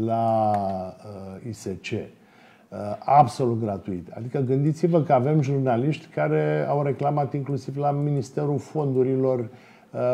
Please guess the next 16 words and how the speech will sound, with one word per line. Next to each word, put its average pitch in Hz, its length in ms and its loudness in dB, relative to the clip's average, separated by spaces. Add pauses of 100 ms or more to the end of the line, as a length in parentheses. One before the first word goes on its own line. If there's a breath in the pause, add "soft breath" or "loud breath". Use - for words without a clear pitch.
(220)
situații 127 720 -2
aberante, 123 640 2
apropo 123 380 0
de 120 120 0
podul 110 540 -2
de 104 80 -6
la 92 280 -4 (560)
spital. - 440 -16 (540 soft breath)
Adică 147 320 -4 (140)
de 143 160 4
ce 160 220 6
vor 139 260 6
ei 131 120 6
să - 140 -2
oprească 113 440 -2
lucrările? 143 640 0